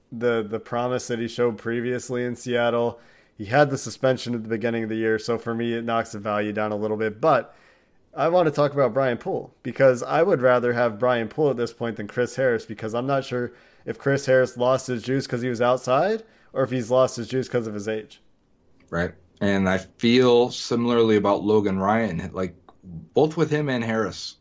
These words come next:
Speaker 2: Uh,
Speaker 1: Yeah.
Speaker 2: may-, it, there's potential that their best days are behind them. Anytime you go for the guy that's thirty, thirty-one, uh, Brian Poole's twenty-seven, you just feel much more comfortable getting the extra four years out of a guy that we liked last year and wish the Bengals would have
Speaker 1: Yeah.
Speaker 2: signed.
Speaker 1: Well,
Speaker 2: And,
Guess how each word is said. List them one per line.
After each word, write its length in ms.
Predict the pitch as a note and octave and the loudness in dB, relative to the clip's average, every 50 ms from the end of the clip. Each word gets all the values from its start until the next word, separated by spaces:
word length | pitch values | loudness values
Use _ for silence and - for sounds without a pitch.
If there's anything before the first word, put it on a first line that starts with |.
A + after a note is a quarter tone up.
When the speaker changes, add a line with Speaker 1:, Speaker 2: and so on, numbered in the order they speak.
| _ _ - | _ _ -10
Speaker 2:
Uh, 340 | F2 F2+ F2+ F2+ F#2+ F#2 E2 | -8 -4 -4 -2 -4 -4 -6
Speaker 1:
Yeah. 40 | - | -10
Speaker 2:
may-, 260 | - E2 F#2+ A#2 D3 | -8 -4 0 2 2
it, 420 | D3+ D3+ - G#2+ B2 - - _ - | 0 0 -2 -6 -6 -6 -8 _ -2
there's 160 | C3+ C3 C3 | -2 -2 0
potential 400 | - D#3 D#3 D3+ D#3+ D#3+ F#3 E3 | -2 -2 -2 -2 0 2 2 0
that 100 | D3 D3+ | 2 2
their 120 | D#3 D#3 | 2 2
best 280 | D3+ D#3 C#3+ C#3 - - | 2 2 0 0 0 0
days 220 | C3 C3+ C#3 C#3 | 0 2 2 2
are 60 | C3+ | 0
behind 300 | A#2+ G#2+ - A#2+ C#3 D#3 | 0 0 -2 0 0 0
them. 120 | D3+ G2+ F#2+ | 0 0 0
Anytime 320 | A2 C3+ C#3 D#3+ D#3+ D#3+ | -2 -2 0 0 2 2
you 60 | D3 | 4
go 160 | C3 C#3 C3+ C3 | 4 4 2 2
for 180 | C3 C#3 B2+ | 2 -2 0
the 100 | A2+ A2+ | 2 2
guy 200 | G2+ A2 A#2 B2+ | 2 2 2 2
that's 220 | A#2 G2+ F2+ - - | 2 0 -4 -4 0
thirty, 300 | C#3+ C3 C3 C3 B2 A#2 | 2 2 2 2 2 0
thirty-one, 760 | - C3+ B2 A#2+ A2+ A2 A#2 B2 B2+ B2+ B2 B2 B2 B2+ - - - - - - - - _ - | 2 0 0 2 0 0 0 2 2 4 4 2 0 -2 -8 -14 -20 -20 -20 -20 -20 -20 _ -4
uh, 240 | F#2+ F#2+ G2+ G2+ | -2 0 2 2
Brian 380 | G2+ F#2 G#2+ A2 A#2+ B2 A#2 A2 | 2 2 2 2 4 4 2 0
Poole's 200 | B2+ B2+ A#2+ A2+ | 0 0 0 0
twenty-seven, 720 | - B2 B2 A#2 A2 A2 - C3 B2+ B2 B2+ B2+ B2 A#2 | 0 0 2 2 2 2 2 2 4 4 2 2 0 0
you 80 | A2 G#2+ | -2 0
just 220 | A#2 A2 G#2 - | 0 -2 -2 -2
feel 480 | - C#3+ C3 B2+ B2+ A#2+ A#2 A2+ G#2+ - | -2 2 4 4 6 4 4 2 0 -4
much 300 | A#2 B2 C3+ C3+ C3 D3 | -2 0 0 0 0 -2
more 160 | C#3+ B2+ G#2+ | -2 -2 -2
comfortable 420 | - B2+ B2 A#2 A2 G#2 A2+ A2 G#2 | 0 -2 -2 -2 -2 -2 0 0 2
getting 240 | A2 A2 A2 A2 | 4 4 4 4
the 80 | G#2 G#2 | 2 2
extra 340 | - A2 A2+ - - - G#2 | 0 -2 -4 -4 -4 -6 -6
four 340 | - - - B2+ B2+ A#2+ A2+ | -6 -4 -2 0 2 2 4
years 260 | A2+ A#2 A#2+ A#2 A2 | 4 4 4 4 4
out 100 | G#2+ G2+ | 2 2
of 100 | G2+ F#2+ G2+ | 2 0 -2
a 20 | |
guy 480 | F#2+ G#2 G#2 G2+ G2+ G#2 G#2+ G#2 G2+ - - - - - _ - - | 0 2 2 4 4 4 4 2 0 -6 -12 -20 -20 -20 _ -4 0
that 320 | B2 B2 B2 B2 A#2 A#2 | 2 2 2 2 0 2
we 140 | B2+ D3 E3 | 2 4 4
liked 340 | F3+ F#3 F#3+ G3+ F#3+ - F#3+ | 4 4 4 2 0 -2 -8
last 400 | F#3 G#3 A3+ B3+ C4 - - - | -8 -8 -6 -8 -8 -10 -6 -4
year 180 | C#3 G2+ F2+ | -4 -4 -4
and 220 | F2 E2 E2+ G2+ A#2 | -6 -10 -10 -4 -4
wish 200 | D#3+ F3 - - | -2 -2 -2 -4
the 80 | G3+ | -4
Bengals 300 | F#3+ G3 G#3 G#3+ G#3 G3 | -4 -2 0 0 0 0
would 80 | G#3 A3 | 2 2
have 80 | G#3 A3+ | 2 2
Speaker 1:
Yeah. 140 | - F3 G3+ | 0 0 0
Speaker 2:
signed. 320 | A#3+ A#3 E3+ - - - - | 0 0 -2 -4 -6 -8 -4
Speaker 1:
Well, 220 | E3 G#3 G#3 F#3+ | 0 2 2 4
Speaker 2:
And, 320 | - B2 B2 A#2 - G#3+ | 4 2 2 0 0 -2